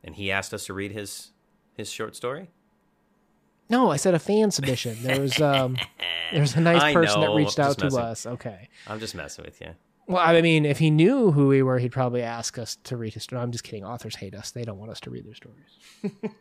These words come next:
Speaker 2: <laughs>
Speaker 1: That's not true. That's not true. I'm gonna try to meet Stephen King in June. I'm going
Speaker 2: Why?
Speaker 1: to Maine.
Speaker 2: What happens in
Speaker 1: I'm gonna
Speaker 2: June?
Speaker 1: meet, I'm gonna go to
Speaker 2: Oh.
Speaker 1: Maine, and I'm gonna meet Stephen King,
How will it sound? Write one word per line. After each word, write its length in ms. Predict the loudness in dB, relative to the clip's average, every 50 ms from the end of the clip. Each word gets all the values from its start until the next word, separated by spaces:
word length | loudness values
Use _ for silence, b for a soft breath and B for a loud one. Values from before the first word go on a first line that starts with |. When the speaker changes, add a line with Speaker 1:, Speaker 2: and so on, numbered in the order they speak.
| -12 -12
Speaker 2:
<laughs> 200 | _ -12 -14 -12
Speaker 1:
That's 180 | -10 -8 -6 -4
not 200 | -2 -4 -4 -4
true. 400 | -8 -8 -8 -8 -8 -10 -12 -14 _ _
That's 200 | -8 -8 -6 -6
not 120 | -10 -10 -12
true. 300 | -12 -12 -12 -12 -12 -12 B B B
I'm 100 | B 2
gonna 120 | 2 2 0
try 180 | 2 0 0
to 60 | 0 0
meet 180 | -2 -6 -8
Stephen 320 | -10 -10 -10 -10 -10 -10 -12
King 260 | -10 -8 -8 -8 -8
in 120 | -12 -12
June. 340 | -10 -10 -10 -10 -10 -14 -18 _ _ _ _ _ _ _ _ _ _ _ _ _ _ _ _ _ _ _ _ _ _ _ _ _ _ _ _ _ -14
I'm 80 | -8 -6
going 160 | -4 -2 0
Speaker 2:
Why? 80 | 0
Speaker 1:
to 40 | 0 0
Maine. 40 | 0
Speaker 2:
What 60 | 0
happens 260 | -2 -2 -2 -4 -4 -4
in 80 | -4
Speaker 1:
I'm 60 | -4 -4
gonna 80 | -6 -6
Speaker 2:
June? 20 | -8 -10
Speaker 1:
meet, 60 | -14 -18 _ _ _ _ _ _ _ _ _ _ _ -10
I'm 120 | -8 -6 -4
gonna 120 | -4 -4
go 100 | -2 -2
to 60 | -4 -4
Speaker 2:
Oh. 20 |
Speaker 1:
Maine, 260 | -2 -2 -4 -4 -4 -6
and 120 | -6 -6
I'm 100 | -6 -6
gonna 140 | -6 -8 -8
meet 160 | -10 -10 -12
Stephen 280 | -12 -12 -12 -12 -12 -12
King, 320 | -10 -10 -10 -10 -12 -16